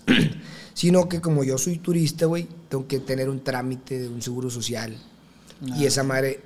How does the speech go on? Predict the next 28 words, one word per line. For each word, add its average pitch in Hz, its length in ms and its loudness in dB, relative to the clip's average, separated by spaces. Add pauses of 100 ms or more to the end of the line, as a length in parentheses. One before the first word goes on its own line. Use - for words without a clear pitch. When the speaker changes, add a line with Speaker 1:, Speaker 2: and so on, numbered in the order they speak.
Speaker 1:
o 143 80 -4
sea, 120 300 -4 (360)
para 147 180 6
yo 139 160 2
poderle 151 540 4 (420)
comprobar 143 400 2
al, 143 240 2
al, 127 460 -4 (100)
al 123 200 -8
Estados 131 320 -4
Unidos 147 400 0
que 139 100 -4
estoy - 160 -4
haciendo 123 200 -2
las 117 120 -6
cosas 117 220 -6
legalmente, 117 580 -6
Speaker 2:
Ah, 127 60 -4
Speaker 1:
pues. 120 160 -8
Speaker 2:
ok. - 80 -18 (240)
Speaker 1:
Si 147 180 -2
yo 147 200 6
me 165 140 4
traigo 160 240 4
esa 165 160 6
feria 175 280 4
pa' 165 100 2
acá, - 440 2